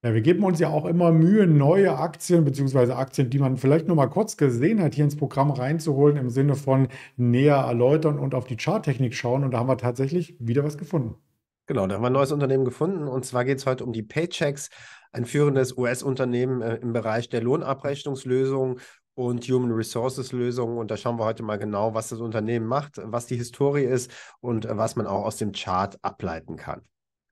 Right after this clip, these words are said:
Speaker 1: Das ist ja sowieso ein Riesenthema bei Firmen, Outsourcing. Man muss nicht alles selbst machen. Und wenn ich mich an meinen Geschichtslehrer erinnere, der hat damals gesagt, das ist ja die erste,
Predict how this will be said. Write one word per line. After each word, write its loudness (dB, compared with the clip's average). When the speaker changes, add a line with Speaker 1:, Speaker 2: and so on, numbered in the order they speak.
Speaker 1:
Das -4
ist -4
ja 0
sowieso 0
ein 2
Riesenthema 2
bei 0
Firmen, 2
Outsourcing. 2
Man 2
muss 2
nicht 0
alles 2
selbst -2
machen. 2
Und 0
wenn 0
ich 0
mich -6
an -2
meinen 0
Geschichtslehrer 0
erinnere, 0
der 0
hat -4
damals -2
gesagt, -2
das -2
ist -10
ja 0
die -4
erste, 0